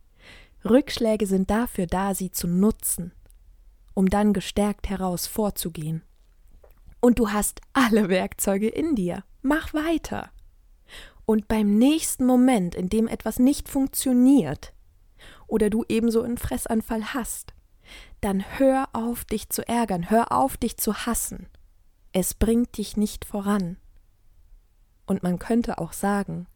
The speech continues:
wenn's mal nicht so klappt, dann nimm's sportlich. Oder Oma würde sagen,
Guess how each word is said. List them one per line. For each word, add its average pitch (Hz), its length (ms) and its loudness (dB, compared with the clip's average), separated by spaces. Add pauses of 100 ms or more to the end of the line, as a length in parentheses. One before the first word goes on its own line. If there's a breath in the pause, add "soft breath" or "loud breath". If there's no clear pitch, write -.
(920)
wenn's 165 320 -4
mal 180 180 2
nicht 190 200 0
so 190 140 -4
klappt, - 380 -4
dann 196 100 0
nimm's 202 220 2
sportlich. 220 640 -6
Oder 165 240 -2
Oma 196 280 4
würde 196 200 2
sagen, 202 360 4